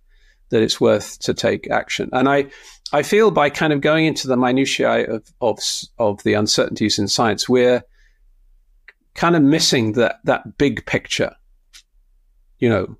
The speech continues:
we, 'cause just think about it in life. When do you ever make decisions in life knowing absolutely what the future is gonna be like? You never do. You always have to make decisions, uh,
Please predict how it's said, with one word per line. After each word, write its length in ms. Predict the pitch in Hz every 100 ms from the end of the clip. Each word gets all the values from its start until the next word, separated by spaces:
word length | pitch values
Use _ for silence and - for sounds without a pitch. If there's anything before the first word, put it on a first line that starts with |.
| -
we, 160 | 139 - - _ _ - - - -
'cause 200 | - 190
just 180 | 262 -
think 180 | 208 170
about 260 | 123 98
it 100 | 76
in 120 | 131 131
life. 480 | 131 101 - - -
When 240 | 151 208
do 80 | 190
you 160 | 170 -
ever 240 | 160 156
make 260 | 139 123 -
decisions 840 | 120 - 127 - 92 - - - - _ -
in 160 | 120
life 460 | 117 107 - - - _ _ _
knowing 580 | 127 135 139 131 123 -
absolutely 1080 | 147 - - - 127 123 143 - 110 92 104 _ _ _ -
what 200 | 127 -
the 60 |
future 360 | - 123 92 113
is 120 | 104
gonna 220 | 113 101
be 180 | 98 98
like? 300 | 101 85 - _
You 120 | 269
never 240 | 277 240
do. 280 | - 95 90 - _ -
You 140 | 165
always 340 | 233 247 175
have 160 | 151 120
to 80 | -
make 240 | 120 107
decisions, 800 | 117 - 120 110 98 92 - - - _ _ _ _ _ -
uh, 520 | 117 113 110 110 104